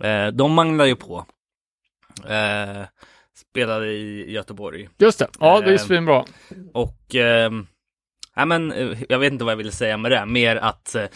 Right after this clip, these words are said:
Speaker 1: ett, eh, för mig ganska avsomnat band som jag inte har tänkt på på så länge, men som när jag väl gick och såg dem bara,
Speaker 2: Ja, men det,
Speaker 1: det
Speaker 2: det
Speaker 1: är så
Speaker 2: spelar
Speaker 1: jävla,
Speaker 2: de var ju
Speaker 1: det är så jävla gött att headbanga, typ.
Speaker 2: Ja,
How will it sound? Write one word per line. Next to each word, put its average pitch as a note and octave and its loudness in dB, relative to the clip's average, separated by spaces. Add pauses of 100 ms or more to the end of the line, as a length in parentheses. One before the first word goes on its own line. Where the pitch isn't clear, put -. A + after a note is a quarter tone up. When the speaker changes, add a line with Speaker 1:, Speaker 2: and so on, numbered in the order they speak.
(200)
Speaker 1:
ett, - -4
eh, A#2+ 2
för - -8
mig C#3+ -2
ganska A2+ -2
avsomnat B2 4
band A#2 4
som A2 -2
jag A2 2
inte G2+ -4
har F#2+ -8
tänkt D3+ -4
på G2+ -4
på G2+ -8
så - -8
länge, G2+ -4
men G#2 -4
som G2+ -4
när G#2+ -2
jag G#2+ 0
väl G#2 -2
gick G2+ -6
och - -8
såg B2+ 4
dem G2 -8
bara, - -10 (880)
Speaker 2:
Ja, D3 -2
men D#3+ -4
det, E3 0 (100)
Speaker 1:
det - -8
Speaker 2:
det F#3+ 2
Speaker 1:
är F3 2
så - -
Speaker 2:
spelar - 2
Speaker 1:
jävla, D3+ 4
Speaker 2:
de D3 4
var A3 4
ju C4 2
Speaker 1:
det - 4
är - 2
så - -2
jävla D#3+ 0
gött D#3+ -6
att C3+ -4
headbanga, C#3 -4
typ. D3 -6
Speaker 2:
Ja, G3+ 4